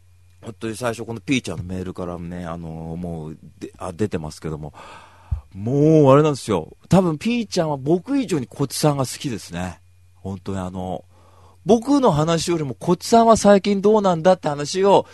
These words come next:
昨日も収録だったんですけど、聞かれました、本当に。で、ミステリアスで、本当にあの、いや、だ、嘘ついて、「いや、こっちさんが俺たちのピーちゃんの放送をディスってたよ」って話は、あの、オブラートに包んで、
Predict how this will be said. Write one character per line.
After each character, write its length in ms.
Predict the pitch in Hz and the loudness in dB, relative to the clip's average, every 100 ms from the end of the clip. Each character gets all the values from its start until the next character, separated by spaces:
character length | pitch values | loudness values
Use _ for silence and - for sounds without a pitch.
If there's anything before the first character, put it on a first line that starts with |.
| - | -14
昨 80 | - | -8
日 40 | 269 | -6
も 100 | 170 | -4
収 160 | 160 | -2
録 160 | 151 147 | -2 -2
だ 100 | 147 | -2
っ 60 | |
た 100 | - | -4
ん 40 | 104 | -8
で 20 | |
す 80 | - | -10
け 80 | 85 | -14
ど、 60 | |
聞 120 | - | -12
か 160 | - 143 | -6 -4
れ 80 | 135 | -4
ま 140 | 127 | -6
し 80 | - | -8
た、 100 | 78 | -12
本 200 | 85 80 | -12 -16
当 100 | - | -14
に。 160 | 80 69 _ - - - - - _ | -14 -14 _ -20 -20 -20 -20 -20 _
で、 180 | 127 - _ _ _ _ _ _ _ _ _ _ _ | -6 -6 _ _ _ _ _ _ _ _ _ _ _
ミ 140 | 123 147 | 0 2
ス 120 | - | 2
テ 160 | 190 190 | 4 6
リ 120 | 165 | 4
ア 100 | 139 | 2
ス 160 | 135 | -2
で、 320 | 143 170 101 - 110 | -2 0 0 -4 -8
本 180 | 127 123 | -8 -4
当 140 | 131 | -2
に 60 | 131 | 0
あ 140 | 127 | 0
の、 520 | 127 127 123 123 123 - _ - - - - - _ | -2 -4 -4 -4 -6 -12 _ -20 -20 -20 -20 -20 _
い 80 | - | 0
や、 340 | 127 123 117 113 | 4 4 4 2
だ、 200 | 123 113 | 2 2
嘘 260 | 135 143 139 | 0 -4 -4
つ 160 | - | -4
い 80 | 113 | -6
て、 380 | - 175 156 90 | -2 2 2 0
「い 40 | 110 | -2
や、 140 | 107 | -2
こ 180 | 98 117 | -4 -8
っ 40 | |
ち 80 | - | -6
さ 200 | - 120 | -6 -4
ん 60 | 123 | 0
が 220 | 151 147 | 2 2
俺 220 | 85 120 | 2 -4
た 140 | 120 113 | -6 -10
ち 60 | |
の 80 | 107 | -10
ピ 160 | 98 135 | -8 -8
ー 40 | |
ち 100 | 123 | -8
ゃ 40 | 110 | -10
ん 40 | |
の 80 | 95 | -10
放 140 | 101 | -14
送 140 | 92 101 | -12 -10
を 20 | |
デ 100 | 107 | -8
ィ 40 | |
ス 120 | - | -10
っ 20 | 139 | -4
て 120 | 131 | -2
た 160 | 123 | 2
よ」 100 | 120 | 4
っ 40 | 139 | 2
て 100 | 113 | -2
話 300 | 113 110 135 | -8 -6 -2
は、 240 | 110 104 | 0 2
あ 60 | 101 | 0
の、 140 | 110 | -2
オ 60 | 117 | -2
ブ 100 | 147 | 2
ラ 120 | 160 | 0
ー 20 | |
ト 100 | 143 | 0
に 60 | 113 | -8
包 200 | - 139 | -8 -6
ん 20 | |
で、 100 | 117 | -6